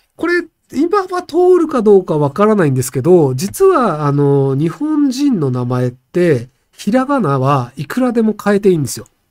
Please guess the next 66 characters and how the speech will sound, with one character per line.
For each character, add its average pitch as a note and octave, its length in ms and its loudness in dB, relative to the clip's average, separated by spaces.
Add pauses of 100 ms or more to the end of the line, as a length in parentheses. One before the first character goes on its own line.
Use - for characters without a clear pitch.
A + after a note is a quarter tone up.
(360)
あ F3 120 -4
の、 D#3 240 -2
僕、 C#4 560 -8 (260)
西 G#3 300 -6
村 G#3 160 0
博 F3 220 -2
之 D3 200 -2
っ A3 40 -4
て D#3 160 -6
い - 20 0
う C3 40 0
名 B2+ 100 -2
前 C3 160 0
な C3 100 2
ん B2+ 60 0
で A#2 60 -8
す - 80 -12
け D#3 80 -6
ど、 A3 300 -2 (300)
あ D#3+ 100 -10
の、 E3 120 -8
「ゆ G#3+ 160 -4
き」 E4 120 -6
っ - 40 -10
て - 180 -4
い D#3 60 -2
う D3 40 -2
の C3+ 80 -4
が、 C3 100 -6
あ C3 40 -4
の、 C3 100 -6
「こ C#4 160 -6
れ」 B3+ 100 0
っ - 40 -6
て - 200 -12
い B2 80 -6
う A#2+ 60 -8
字 B2+ 240 -6
で、 C3+ 300 0 (180)
あ E3 80 -10
の、 D#3+ 200 -8 (200)
漢 E4+ 300 -4
字 E4 100 -6
で D#4+ 80 -2
「し」 - 240 -6
と - 160 -4
も C#3+ 120 -4
読 D3+ 120 -2
む C3+ 100 0
の A#2+ 120 -6
で、 C#3+ 320 -2 (260)
西 G#3 260 0
村 C#4+ 200 -4
博 G#3+ 180 -2
之 F#3+ 180 -4
と G3 100 -4
い - 20 0
う C3+ 320 -4
名 D3 200 -2
前 D#3+ 140 -2
な G3+ 160 0
ん F3+ 60 -2
で C#3 80 -4
す - 40 -10
け E3 120 -6
ど、 B3 200 0